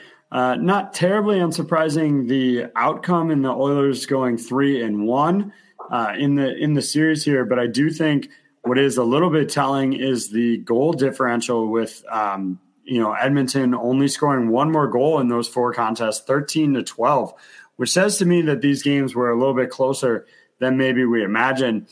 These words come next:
The special teams, uh, I think there are gonna be some problems here for the Kings. You look at net power play,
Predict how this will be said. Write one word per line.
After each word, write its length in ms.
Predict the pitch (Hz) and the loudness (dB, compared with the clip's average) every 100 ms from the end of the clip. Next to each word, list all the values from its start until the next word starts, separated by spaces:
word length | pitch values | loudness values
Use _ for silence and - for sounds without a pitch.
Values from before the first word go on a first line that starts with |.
| - - - | -20 -20 -6
The 80 | 120 | -6
special 400 | - 165 170 165 | 0 0 2 0
teams, 560 | 151 156 165 160 151 - | 0 2 2 0 -2 -4
uh, 340 | 127 127 - 117 | -2 -2 -2 -4
I 60 | |
think 320 | 123 156 147 147 | -2 0 0 0
there 340 | 143 143 139 | 0 0 0
are 120 | 123 | -2
gonna 240 | 117 131 123 | 0 0 2
be 180 | 127 | 2
some 240 | 123 120 110 | 0 -2 -4
problems 580 | - 117 120 123 113 - | -2 0 0 0 -2 -2
here 420 | 117 113 107 - _ _ _ | 0 0 0 -6 _ _ _
for 360 | - - 147 143 | -8 0 2 2
the 140 | 123 | 0
Kings. 600 | 117 143 143 131 123 - | -2 0 0 2 0 -4
You 300 | - 120 127 | -6 -4 0
look 200 | 135 139 | 2 2
at 140 | 135 113 | 0 2
net 420 | 123 147 147 - | 2 0 -4 -8
power 360 | 127 143 156 151 | -2 0 0 0
play, 360 | 131 127 120 | 0 0 -2